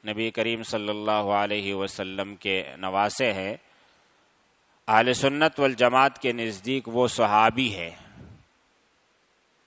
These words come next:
जबकि शिया उनको इमाम कहते हैं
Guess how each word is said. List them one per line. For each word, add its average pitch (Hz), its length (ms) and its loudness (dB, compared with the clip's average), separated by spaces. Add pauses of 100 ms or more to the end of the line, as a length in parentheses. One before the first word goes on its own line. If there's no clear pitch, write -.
(140)
जबकि 120 360 0
शिया 135 380 4 (840)
उनको 120 460 4 (440)
इमाम 107 420 0
कहते 101 360 -6
हैं 90 300 -12